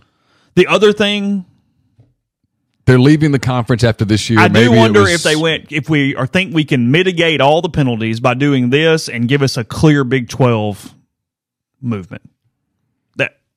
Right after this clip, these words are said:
Speaker 1: I'm speculating,
Speaker 2: Yeah,
Speaker 1: but that
Speaker 2: still
Speaker 1: would be
Speaker 2: feel
Speaker 1: my
Speaker 2: bad
Speaker 1: only
Speaker 2: for the kids 'cause they didn't do anything. I don't know whether they're good enough to win six games and go to a bowl anyway, but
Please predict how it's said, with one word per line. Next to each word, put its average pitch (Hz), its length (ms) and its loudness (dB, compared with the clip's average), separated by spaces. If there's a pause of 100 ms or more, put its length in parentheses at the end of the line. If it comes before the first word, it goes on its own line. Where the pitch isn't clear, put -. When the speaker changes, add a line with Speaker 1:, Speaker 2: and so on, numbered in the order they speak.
(120)
Speaker 1:
I'm 117 320 -8
speculating, 95 680 -8
Speaker 2:
Yeah, 95 120 2
Speaker 1:
but 107 200 -4
that 113 140 -2
Speaker 2:
still 120 180 2
Speaker 1:
would 120 80 0
be 107 40 -2
Speaker 2:
feel 104 120 4
Speaker 1:
my 107 60 -2
Speaker 2:
bad 104 140 2
Speaker 1:
only 101 120 -6
Speaker 2:
for 95 60 -6
the - 60 -8
kids 73 400 -6 (440)
'cause 180 140 -2
they 208 100 4
didn't 175 160 0
do 87 100 -4
anything. 71 380 -14 (960)
I 127 60 2
don't 143 120 2
know 110 60 2
whether 101 180 0
they're 98 140 0
good 98 180 -2
enough 104 160 -2
to 98 100 -4
win 98 160 -2
six - 300 -8
games 92 360 -4
and 85 100 -8
go 92 100 -2
to 92 100 0
a 87 40 0
bowl 92 320 -2
anyway, 78 340 -8
but 69 180 -14